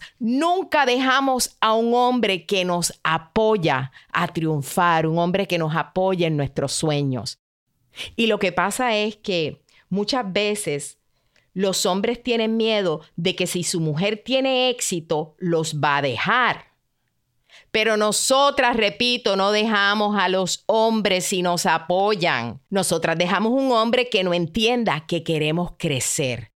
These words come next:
Así que, amiga, es una excusa decir que tu pareja no te apoya.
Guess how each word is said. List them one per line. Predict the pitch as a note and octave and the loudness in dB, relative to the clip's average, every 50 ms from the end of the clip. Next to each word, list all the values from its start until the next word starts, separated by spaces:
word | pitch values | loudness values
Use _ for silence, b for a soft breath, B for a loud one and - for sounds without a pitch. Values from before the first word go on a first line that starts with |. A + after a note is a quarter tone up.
| _ _ _ _ _ _ - | _ _ _ _ _ _ -6
Así | - D#3+ - A#3 A3+ - | -4 -4 -2 -2 -4 -4
que, | - G#3 F#3+ F3 D#3+ D#3 C#3+ C#3 C3 - _ _ _ | -2 -2 0 0 0 0 -2 -2 -6 -8 _ _ _
amiga, | - F3 E3+ F#3 A3 B3+ C4 A#3+ C4 C4+ C4 A#3 G#3+ - - _ _ _ _ _ _ _ _ _ _ - | -4 -2 0 0 0 0 0 0 0 0 -2 -4 -6 -8 -14 _ _ _ _ _ _ _ _ _ _ -6
es | F3 F3+ F3 - - | -4 -2 -2 -4 -4
una | - G3 F3+ F3+ | -4 -4 -4 -4
excusa | E3 E3+ - - - - - F3+ E3+ - - D#3 D3+ | -4 -4 -4 -4 -4 -2 -2 -2 0 0 0 0 0
decir | D3 C3 - D#3+ D#3+ D#3+ - | -2 -2 -2 -2 -4 -2 -4
que | E3 D#3 | -4 -4
tu | - D3 | -4 -4
pareja | - C#3+ C3+ C#3 C3+ C3+ D3 D3 | -2 -2 -2 -2 -2 -2 -2 -2
no | D3 C#3+ | -2 -4
te | - D3 | -2 -2
apoya. | C3+ - - - C3+ B2+ B2+ A#2 B2+ B2+ A#2 - | -4 -4 -2 -2 -2 -2 -2 -4 -6 -8 -10 -12